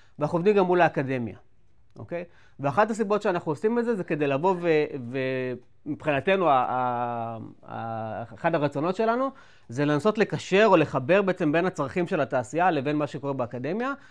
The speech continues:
ולהפך, אוקיי? ולהפך, אוקיי? בסיסטמטיקס, אגב, אנחנו, יש לנו כמה, אה, קווי מוצר מרכזיים.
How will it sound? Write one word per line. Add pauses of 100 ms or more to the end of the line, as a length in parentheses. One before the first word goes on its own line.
(120)
ולהפך, (920)
אוקיי?
ולהפך, (260)
אוקיי? (1400)
בסיסטמטיקס,
אגב,
אנחנו,
יש
לנו
כמה,
אה,
קווי
מוצר
מרכזיים.